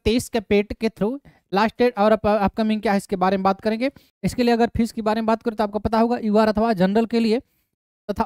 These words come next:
ओबीसी या ईडब्ल्यूएस तथा यूआर अथवा जनरल तथा ओबीसी और ईडब्ल्यूएस, इनके लिए जन-, फीस पच्चीस रुपये होगी, एससी, एसटी, पीएच के लिए पच्चीस रुपये होगी, यानी कि सबके लिए पच्चीस रुपये होगी। उसके बाद शॉर्ट लिस्टेड होता है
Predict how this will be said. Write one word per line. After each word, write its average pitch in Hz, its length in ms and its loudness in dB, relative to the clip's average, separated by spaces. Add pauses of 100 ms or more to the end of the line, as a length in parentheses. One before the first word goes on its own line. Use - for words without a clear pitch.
ओबीसी 240 520 0 (140)
या 214 160 -2
ईडब्ल्यूएस 202 580 2 (580)
तथा 240 280 0 (300)
यूआर 233 260 2
अथवा 233 200 0
जनरल 226 420 0
तथा 208 200 -4
ओबीसी 226 420 0
और 220 220 0
ईडब्ल्यूएस, 202 720 0 (360)
इनके 220 260 0
लिए 233 180 -2
जन-, 220 240 -6 (200)
फीस 233 240 -2 (360)
पच्चीस 214 300 -2
रुपये 233 200 2
होगी, 233 220 2 (400)
एससी, 220 280 0
एसटी, 240 220 0
पीएच 226 320 0
के 233 100 0
लिए 226 180 2
पच्चीस 202 280 -4
रुपये 180 200 2
होगी, 170 220 0 (240)
यानी 196 200 4
कि 202 120 0
सबके 208 320 0
लिए 254 180 2 (100)
पच्चीस 190 300 -2
रुपये 190 220 2
होगी। 196 240 2 (720)
उसके 226 180 -2
बाद 226 120 4
शॉर्ट 196 320 2
लिस्टेड 214 300 2
होता 233 200 0
है 269 100 -2